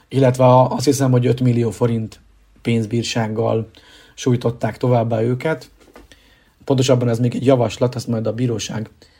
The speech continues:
még elbírálja. És mellékbüntetés még, hogy öt évig eltiltotta őket a jogi tevékenységgel összefüggő munkavégzéstől. De ez egy indítványozott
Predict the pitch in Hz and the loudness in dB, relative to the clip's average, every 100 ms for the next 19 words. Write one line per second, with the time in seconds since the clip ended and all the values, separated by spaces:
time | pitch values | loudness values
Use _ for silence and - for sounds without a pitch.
0 | _ - 120 113 113 117 131 143 147 160 | _ -8 -4 -2 0 2 2 2 2 0
1 | 139 - _ _ _ _ _ - 147 143 | -4 -14 _ _ _ _ _ -4 2 2
2 | 127 120 135 127 - 135 131 131 135 131 | 2 2 0 0 2 2 4 2 2 0
3 | 127 120 107 - - 139 131 127 117 117 | 0 0 -4 -18 0 2 4 4 4 2
4 | 123 117 123 123 120 120 - 120 117 107 | 2 0 0 -2 0 -4 0 0 0 0
5 | 135 131 - - _ _ - 113 107 107 | 0 -2 -8 -20 _ _ -4 -2 -2 -6
6 | - 139 123 120 120 113 110 117 113 117 | 0 2 2 2 2 2 0 -2 -2 -2
7 | 113 117 120 117 107 - 117 113 117 110 | -2 0 -2 -2 -8 -6 -6 -2 -2 -2
8 | - _ - _ _ - 127 123 120 113 | -6 _ -20 _ _ -4 0 2 2 2
9 | 113 107 110 - - 226 151 - - - | 0 -2 -4 -6 -6 -4 -6 -10 -20 -20
10 | - - - _ 120 143 160 - _ _ | -20 -20 -20 _ 2 4 4 -2 _ _
11 | _ - 143 135 127 127 - _ _ _ | _ -6 2 4 4 2 -6 _ _ _
12 | _ _ _ - 143 135 127 123 120 113 | _ _ _ -6 -2 0 2 2 4 2
13 | 117 - | 0 -4